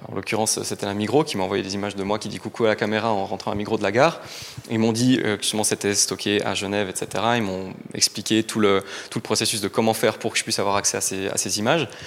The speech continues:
Mais beaucoup d'autres institutions m'ont juste dit, on ne peut pas vous donner ces informations parce que du coup,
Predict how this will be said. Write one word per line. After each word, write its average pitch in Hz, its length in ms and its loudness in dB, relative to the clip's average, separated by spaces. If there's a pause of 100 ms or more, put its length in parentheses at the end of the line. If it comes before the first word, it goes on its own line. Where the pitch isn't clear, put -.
(260)
Mais 101 220 0
beaucoup 127 420 2
d'autres 123 300 2
institutions 107 340 -2
m'ont 104 160 -2
juste 98 140 -8
dit, 151 180 -4
on 104 60 -2
ne 98 60 -4
peut 104 100 -4
pas 139 180 4
vous 113 160 0
donner 117 260 0
ces 98 180 -4
informations 101 520 -2
parce - 160 -4
que - 80 -6
du 101 160 -8
coup, 139 240 -2